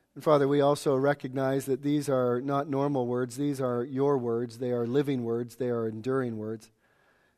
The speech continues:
And, uh, help us to understand them, I pray.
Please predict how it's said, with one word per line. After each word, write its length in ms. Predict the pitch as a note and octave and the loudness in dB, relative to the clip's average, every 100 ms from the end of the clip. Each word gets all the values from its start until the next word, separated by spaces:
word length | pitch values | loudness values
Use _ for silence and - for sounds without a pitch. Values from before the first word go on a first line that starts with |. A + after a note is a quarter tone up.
| _ | _
And, 340 | A#2+ B2 B2 B2 | -8 -6 -4 -2
uh, 160 | C3 | -2
help 240 | C#3 E3+ F#3 | -2 -2 -2
us 120 | D3 | -2
to 120 | D3 | -2
understand 560 | C#3+ C3+ C3 - C3+ C3+ | -2 -4 -4 -4 -2 -2
them, 100 | C3 | -2
I 120 | C3 | -6
pray. 360 | A#2+ B2 A2 | -6 -10 -12